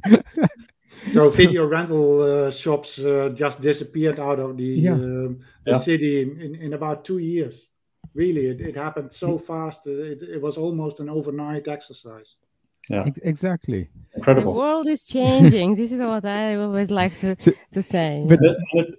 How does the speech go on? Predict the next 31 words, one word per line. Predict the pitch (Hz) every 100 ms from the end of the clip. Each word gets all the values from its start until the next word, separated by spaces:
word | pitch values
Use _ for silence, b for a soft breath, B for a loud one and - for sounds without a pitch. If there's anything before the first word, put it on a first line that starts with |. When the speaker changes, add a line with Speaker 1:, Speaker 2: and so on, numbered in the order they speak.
| -
Speaker 3:
I | 143
think | 190 185
it |
will | 156 147
only | 156 156
change | 139 143 139 139
substantially, | - 113 - 120 135 147 147
really, | 113 120 135 147 143 131
if | - - - 117
the | 113
service | 147 160 160 -
that | 117 120
we | 117
offer | 127 135
to | 127 -
customers | 123 120 - 107 101 101 117
is | 107
both | - 117 139
so | - 143
attractive, | 139 139 147 - 180 185
because | 123 123 120
it | 120
really | 131 147 120
just | 120 135 -
works | 113 156 -
so | - 107
well, | 98 98 120 - _ _ _
and | -
Speaker 4:
Mm-hmm. | 180 165 170 180 185
Speaker 3:
is | 233 -
cheaper. | - - 95